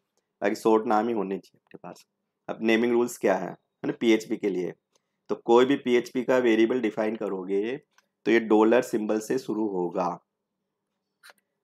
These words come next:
है ना। Variable start with dollar sign, जरूरी है,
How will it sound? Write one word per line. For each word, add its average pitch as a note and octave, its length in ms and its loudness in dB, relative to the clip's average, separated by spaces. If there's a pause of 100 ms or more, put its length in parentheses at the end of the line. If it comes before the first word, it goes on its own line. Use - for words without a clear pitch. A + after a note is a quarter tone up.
(480)
है G#2+ 80 -2
ना। B2+ 80 0
Variable A#2+ 520 4
start A#2+ 320 2
with A#2+ 260 -2
dollar G#2+ 440 2
sign, F#2 440 -4
जरूरी G#2 400 2
है, F2+ 180 -2